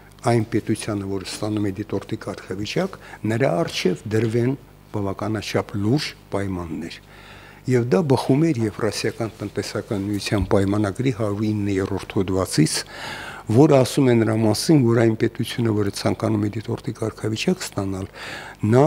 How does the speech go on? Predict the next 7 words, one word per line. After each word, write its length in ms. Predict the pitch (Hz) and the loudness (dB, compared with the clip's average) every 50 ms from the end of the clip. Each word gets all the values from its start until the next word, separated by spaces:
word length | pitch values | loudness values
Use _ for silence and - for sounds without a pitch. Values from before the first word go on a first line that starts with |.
| 165 156 | 4 4
պարտավորվում 840 | - - 113 - - - 120 104 110 113 107 107 113 117 113 110 | 2 2 0 0 0 -2 -2 0 0 -2 -2 -2 -2 -2 -2 -2
է 40 | 101 | -4
չկատարել 680 | - - - - - 113 113 - 113 113 117 131 120 117 - | -6 -8 -6 -2 -2 -2 0 2 2 4 4 2 0 0 -4
քայլեր, 680 | - - - 123 120 110 104 104 104 110 131 139 - - - - - - - - - - - - | -2 2 4 4 4 4 2 2 2 2 2 0 -4 -10 -18 -20 -20 -20 -20 -20 -20 -14 -8 -2
որոնք 640 | 120 120 147 156 147 127 117 107 117 135 131 - - | 4 6 8 8 8 8 6 4 2 0 -4 -6 -2
վնաս 400 | 104 107 117 123 117 117 110 - - | 2 4 6 6 6 4 2 -2 -2
կհասցնեն 840 | - 117 117 117 120 - - - - - - 120 117 117 127 131 | 0 2 4 4 2 2 -2 -4 -2 0 2 2 4 4 2 2